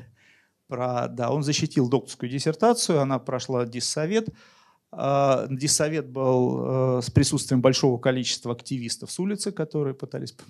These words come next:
помешать защите. А, дис-, диссертационный совет проголосовал «за», но в результате, э, вак, вак, э, не утвердил эту диссертацию. И, как, в общем, м, признавали, э, деятели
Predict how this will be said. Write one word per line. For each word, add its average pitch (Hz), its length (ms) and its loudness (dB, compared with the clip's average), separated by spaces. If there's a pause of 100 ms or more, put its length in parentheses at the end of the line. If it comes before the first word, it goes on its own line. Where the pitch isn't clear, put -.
помешать 131 420 -8
защите. 165 480 -10 (720)
А, 131 360 0
дис-, - 640 -8
диссертационный 151 720 0
совет 135 240 -2
проголосовал 131 640 -2
«за», 190 220 6
но 151 340 0 (300)
в 131 60 -4
результате, 143 760 2
э, 135 480 0
вак, 120 380 2 (480)
вак, 143 560 4
э, 131 600 2 (360)
не 143 100 2
утвердил 127 540 -4
эту 117 100 -14
диссертацию. 175 800 -2 (560)
И, 165 640 -2
как, 147 240 -4
в - 20 2
общем, 143 340 -6 (100)
м, 127 260 -8
признавали, 135 640 -4 (500)
э, 131 320 0
деятели 123 540 -6